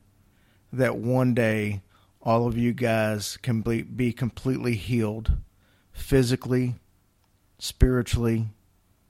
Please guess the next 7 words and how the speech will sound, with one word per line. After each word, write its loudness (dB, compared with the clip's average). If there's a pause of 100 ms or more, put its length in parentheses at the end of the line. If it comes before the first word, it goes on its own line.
(200)
and 0
mentally. -4 (1700)
And -4
to 2
heaven's 4
newest 2
angel, 0